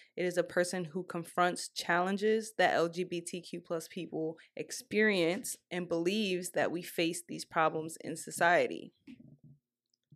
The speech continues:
such as heterosexism, bi prejudice, trans prejudice, heterosexual privileges.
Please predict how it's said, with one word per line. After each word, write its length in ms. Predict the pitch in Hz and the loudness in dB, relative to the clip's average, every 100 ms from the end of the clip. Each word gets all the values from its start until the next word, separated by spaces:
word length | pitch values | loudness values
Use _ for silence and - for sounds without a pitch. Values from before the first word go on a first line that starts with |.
| - | -12
such 440 | - - 170 - | -10 2 2 2
as 580 | - 170 151 151 - - - - | 6 6 8 4 0 -8 -14 0
heterosexism, 1000 | 170 156 143 - 156 - 170 170 190 214 - - - _ | 2 2 0 0 -2 0 -4 -4 -4 -6 -12 -20 -20 _
bi 200 | - 156 | 4 4
prejudice, 760 | 156 - 165 170 175 226 247 - _ - _ _ _ | 4 2 2 2 -2 -2 -6 -16 _ -20 _ _ _
trans 440 | - 170 170 160 | -2 4 4 2
prejudice, 600 | - 170 160 165 190 240 - _ _ - | 4 4 4 2 2 0 -10 _ _ -4
heterosexual 800 | 156 160 165 170 170 - 165 160 | 0 0 0 -4 -4 -4 -6 0
privileges. 840 | 254 247 202 - 90 - - - | 0 2 2 0 -8 -8 -12 -16